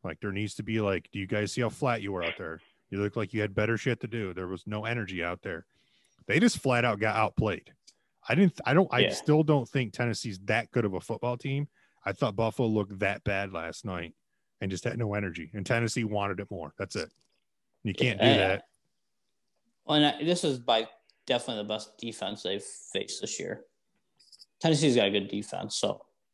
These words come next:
Speaker 1: Yeah, it's just, you gotta chalk it up. You gotta move on, but that defense is terrible.
Speaker 2: Yeah.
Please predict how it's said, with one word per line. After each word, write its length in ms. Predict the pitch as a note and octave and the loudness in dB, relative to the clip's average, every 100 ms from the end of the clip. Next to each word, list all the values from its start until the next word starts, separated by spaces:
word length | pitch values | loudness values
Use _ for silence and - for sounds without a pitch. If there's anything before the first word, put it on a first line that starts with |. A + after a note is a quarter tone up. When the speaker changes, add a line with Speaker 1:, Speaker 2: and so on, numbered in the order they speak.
| _ _ _ _ _ _ B4+ C5 B4+ _ _ _ _ _ - - _ _ _ | _ _ _ _ _ _ -20 -20 -20 _ _ _ _ _ -20 -20 _ _ _
Speaker 1:
Yeah, 100 | F2+ | -4
it's 100 | E2+ - | -2 -2
just, 220 | F#2 - _ | -4 -8 _
you 80 | - | 0
gotta 180 | C3+ A#2+ | 2 4
chalk 300 | - A2+ G#2+ | 4 2 4
it 60 | |
up. 120 | A2 G2+ | 2 4
You 60 | |
gotta 160 | A2 G2+ | 2 2
move 180 | G2 F2+ | 0 -2
on, 280 | F#2 F#2 | -2 -2
but 180 | F2 E2 - - _ _ _ - - _ - | -4 -6 -8 -16 _ _ _ -20 -20 _ -2
that 200 | A2 F2 | -2 0
defense 400 | G#2+ G#2+ F2 E2 | -4 -4 -8 -10
is 120 | - | -10
terrible. 520 | - F2 F#2 D#2+ D#2+ _ _ _ _ _ - - - - | -6 -4 -4 -6 -10 _ _ _ _ _ -20 -20 -8 0
Speaker 2:
Yeah. 280 | G#2+ - | 2 0